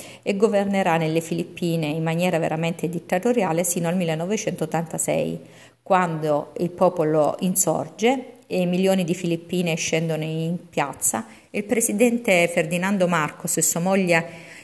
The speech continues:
Imelda sono costretti a fuggire nelle isole Hawaii. La penisola indocinese,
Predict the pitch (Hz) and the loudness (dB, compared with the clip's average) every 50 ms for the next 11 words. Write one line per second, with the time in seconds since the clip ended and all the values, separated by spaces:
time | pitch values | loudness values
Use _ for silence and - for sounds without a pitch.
0 | - _ - 185 190 180 165 160 151 160 170 170 208 240 254 247 - - - - | -12 _ -2 0 2 4 4 4 2 2 0 0 0 0 0 -2 -4 -2 -2 0
1 | 220 196 190 196 185 196 - 180 175 175 - 185 - - 269 269 180 - 175 156 | 0 0 0 0 0 2 2 2 0 0 0 -4 -2 0 0 -2 0 0 0 2
2 | 156 156 160 156 147 147 - - 151 156 160 151 147 151 147 139 - 151 143 147 | 2 2 0 -2 -2 -2 -2 -2 -2 -2 -2 -4 -6 -6 -8 -8 -8 -10 -12 -14
3 | 151 - _ _ _ _ _ _ _ _ _ _ - - - - - - 180 180 | -16 -18 _ _ _ _ _ _ _ _ _ _ -20 -20 -20 -20 -6 -4 -2 0
4 | 214 220 262 277 - 208 208 190 175 175 175 170 - 175 170 160 156 156 160 - | 2 2 2 2 2 2 2 2 4 4 2 2 2 0 0 0 0 0 0 0
5 | - 185 190 190 - | -2 -2 -2 -4 -6